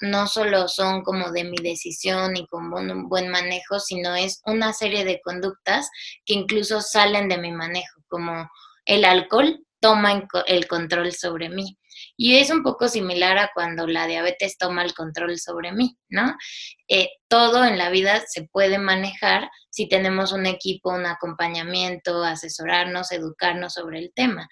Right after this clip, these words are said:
Una persona con diabetes, pues como ya hemos dicho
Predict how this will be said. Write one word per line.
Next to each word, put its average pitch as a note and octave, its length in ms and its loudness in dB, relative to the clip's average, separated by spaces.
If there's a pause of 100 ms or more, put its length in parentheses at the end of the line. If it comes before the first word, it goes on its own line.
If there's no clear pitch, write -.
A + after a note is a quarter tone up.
(340)
Una C#4+ 280 6
persona A3 440 2
con F3 180 -8
diabetes, F#3 640 -4 (280)
pues F#3 180 0
como F#3+ 240 2
ya G3 140 4
hemos G#3 260 0
dicho G#3 460 0